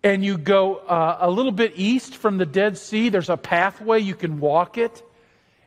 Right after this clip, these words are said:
And there's, like, nothing, nothing growing or living, and then suddenly you see this green. And it's an oasis. And there's this beautiful waterfall and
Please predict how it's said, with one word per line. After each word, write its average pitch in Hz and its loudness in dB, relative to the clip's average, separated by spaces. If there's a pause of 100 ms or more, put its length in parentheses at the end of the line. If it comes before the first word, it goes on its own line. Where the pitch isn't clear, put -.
(140)
And 185 2
there's, 180 0
like, 170 0
nothing, 185 -2
nothing 196 -2
growing 185 0
or 180 0
living, 185 0
and 165 0
then 165 0
suddenly 220 0 (300)
you 180 -4
see 214 -2
this 170 -2
green. 156 -2 (1700)
And 202 4
it's 196 -4
an 196 0
oasis. 185 0
And 190 2
there's 202 0
this 175 -4
beautiful 202 -2
waterfall 220 0
and 156 -2